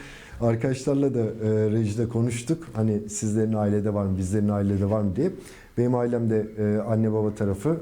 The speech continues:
e, Yugoslavya göçmeni, şimdiki Makedonya, Üsküp'ten. Bin dokuz yüz elli yılında gelmişler ve anneanneler, dedeler bin dokuz yüz on dokuz doğumlu. İşte o zamanki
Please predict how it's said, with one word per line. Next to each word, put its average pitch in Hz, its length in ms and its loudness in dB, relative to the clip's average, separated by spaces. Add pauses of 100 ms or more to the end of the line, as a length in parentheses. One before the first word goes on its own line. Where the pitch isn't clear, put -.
(160)
e, 101 40 -2 (340)
Yugoslavya 117 580 0
göçmeni, 90 440 -2
şimdiki 98 420 0
Makedonya, 98 540 2
Üsküp'ten. 101 580 -2 (320)
Bin 117 140 2
dokuz 120 200 -2
yüz 110 80 -2
elli 113 220 2
yılında 104 260 0
gelmişler 92 520 -2 (340)
ve 123 220 2
anneanneler, 123 680 0
dedeler 127 440 0
bin 131 160 2
dokuz 131 260 -2
yüz 127 100 -4
on 139 220 2
dokuz 90 400 -4
doğumlu. 95 500 0 (340)
İşte 127 280 2 (160)
o 123 120 0
zamanki 113 540 -2